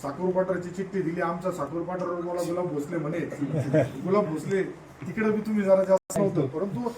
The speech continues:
आपल्याकडून मिळतंय, तर टप्प्याटप्प्याने काही गोष्टी होतील. आणि निश्चित मला विश्वास आणि खात्री आहे का संगमनेर मतदारसंघातील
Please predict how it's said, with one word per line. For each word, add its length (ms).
आपल्याकडून 400
मिळतंय, 420
तर 40
टप्प्याटप्प्याने 640
काही 180
गोष्टी 280
होतील. 320
आणि 180
निश्चित 400
मला 120
विश्वास 400
आणि 200
खात्री 260
आहे 140
का 60
संगमनेर 540
मतदारसंघातील 760